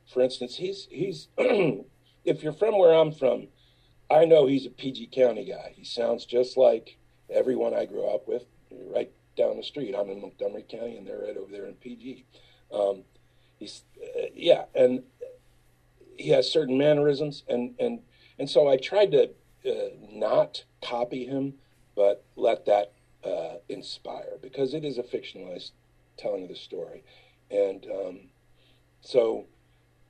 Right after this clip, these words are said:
uh, it actually was very, very helpful because, um, <clears throat> excuse me, uh, the, one of the really important things that I took from actually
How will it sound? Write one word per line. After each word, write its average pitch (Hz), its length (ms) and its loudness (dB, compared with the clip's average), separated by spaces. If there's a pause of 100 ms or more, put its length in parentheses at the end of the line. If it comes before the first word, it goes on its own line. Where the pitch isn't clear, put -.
(120)
uh, 95 380 -6 (380)
it 143 120 4
actually 160 360 2
was 127 220 6
very, 127 480 6
very 104 320 -6
helpful - 520 -16
because, - 580 -4 (580)
um, 98 360 -12 (100)
<clears throat> - 100 -20 (640)
excuse 135 480 -6
me, 90 160 -14 (300)
uh, 90 240 -10 (2250)
the, 120 240 8 (200)
one 113 420 2
of 175 100 4
the 143 80 4
really 160 380 0
important 143 540 -2
things 131 280 -2
that 120 120 2
I 110 120 4
took - 380 -6
from 107 260 -6
actually 107 640 -6